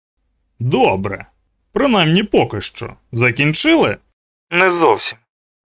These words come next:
Телефон місіс Сіксбі працюватиме на літаку?» Стекгаус здалеку почув, як місіс Сіксбі сказала, що працюватиме.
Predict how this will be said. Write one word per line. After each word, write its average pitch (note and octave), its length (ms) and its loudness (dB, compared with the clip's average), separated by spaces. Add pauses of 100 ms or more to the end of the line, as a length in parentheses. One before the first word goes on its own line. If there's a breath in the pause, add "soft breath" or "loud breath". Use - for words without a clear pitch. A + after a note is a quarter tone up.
Телефон E3+ 500 -4
місіс E3+ 280 -4
Сіксбі C3+ 460 -6
працюватиме D#3+ 640 0
на B2 140 -2
літаку?» B2+ 480 -6 (320)
Стекгаус B2+ 680 0
здалеку A#2+ 540 0
почув, C#3+ 440 -2
як A#2 160 0
місіс C3 360 -2
Сіксбі D#3+ 420 -4
сказала, C3+ 580 0
що - 260 -2
працюватиме. B2+ 840 -2